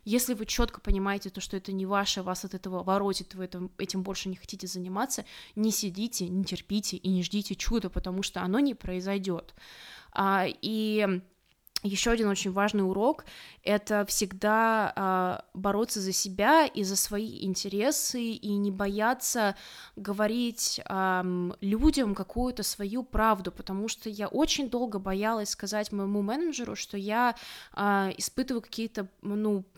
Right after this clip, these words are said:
панические атаки там на работе, что мне сложно, что мне тяжело, потому что я боялась, что на меня посмотрят как на какую-то слабую. Опять-таки, вот этот менталитет, э, из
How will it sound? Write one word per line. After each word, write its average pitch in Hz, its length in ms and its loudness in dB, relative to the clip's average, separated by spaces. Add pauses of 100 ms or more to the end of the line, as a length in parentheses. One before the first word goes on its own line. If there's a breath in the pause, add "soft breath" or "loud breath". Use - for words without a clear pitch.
панические 226 580 0
атаки 214 500 4
там 190 200 -2
на 190 100 0
работе, 185 540 -2
что - 220 -10
мне 208 200 -2
сложно, 208 600 4
что - 160 -8
мне 208 120 -2
тяжело, 226 420 -2
потому 208 300 4
что - 160 -8
я 208 140 -6
боялась, 240 460 0
что - 160 -8
на 202 80 -2
меня 220 240 -4
посмотрят 247 480 -8
как - 160 -14
на 202 80 -4
какую-то 254 360 -6
слабую. 190 760 4 (320 loud breath)
Опять-таки, 254 480 2
вот 202 140 -4
этот 214 200 -8
менталитет, 220 800 -2
э, 214 300 2 (300 loud breath)
из 214 200 2